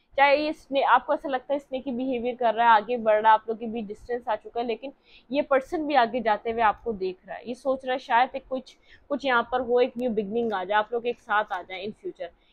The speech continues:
ये divine से प्रेयर करता है कि आप लोग एक साथ हो, एक page, सेम page पे हो, ठीक है। Stocking है, hold back कर रहा है,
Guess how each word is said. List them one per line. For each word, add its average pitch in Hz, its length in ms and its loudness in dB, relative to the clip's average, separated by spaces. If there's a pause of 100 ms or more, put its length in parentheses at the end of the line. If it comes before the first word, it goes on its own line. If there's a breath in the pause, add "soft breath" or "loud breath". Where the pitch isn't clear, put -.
(140)
ये 220 60 -2
divine 226 300 2
से 285 120 -8
प्रेयर 285 300 -2
करता 247 280 -4
है 240 60 -4
कि 262 100 -4
आप 226 220 0
लोग 247 120 -8
एक 233 120 -10
साथ 220 280 0
हो, 220 140 -12
एक 220 240 -4
page, 233 180 -2
सेम 226 320 -8 (120)
page 220 260 -2
पे 208 120 -12
हो, 165 100 -10 (140)
ठीक 240 160 -10
है। 262 140 -4 (3000)
Stocking 320 480 2
है, 277 300 2 (500)
hold 285 200 4
back 262 200 6 (100)
कर 226 160 2
रहा 208 140 2
है, 214 180 -2